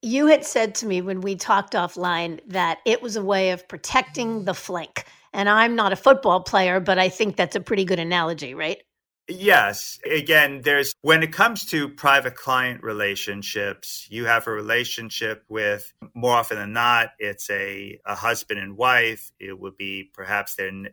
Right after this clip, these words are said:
Speaker 2: their children and their children's children. But initially, it starts usually with one or perhaps two people. When you're dealing with institutions, there's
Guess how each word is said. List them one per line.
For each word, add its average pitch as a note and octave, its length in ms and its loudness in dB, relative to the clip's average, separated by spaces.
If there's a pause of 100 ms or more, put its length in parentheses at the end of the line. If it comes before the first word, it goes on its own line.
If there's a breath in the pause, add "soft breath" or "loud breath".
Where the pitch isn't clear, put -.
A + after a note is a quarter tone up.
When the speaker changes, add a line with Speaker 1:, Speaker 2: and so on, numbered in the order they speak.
(120)
Speaker 2:
their F#2 160 -6
children A#2+ 760 -4 (260)
and G#2+ 120 -4
their G2 120 -4
children's B2+ 500 -4
children. G#2 800 -6
But B2+ 160 4
initially, C#3 420 2
it A2+ 120 -6
starts B2+ 500 2
usually B2 320 -4
with A2 220 -8
one A#2 340 0
or G#2+ 120 0
perhaps G#2 520 -4
two A2 240 -10
people. A2+ 640 -14 (380)
When B2+ 200 2
you're C3 120 -2
dealing D#3 380 0
with A#2+ 220 -4
institutions, A2+ 1300 -6 (400)
there's A2 600 2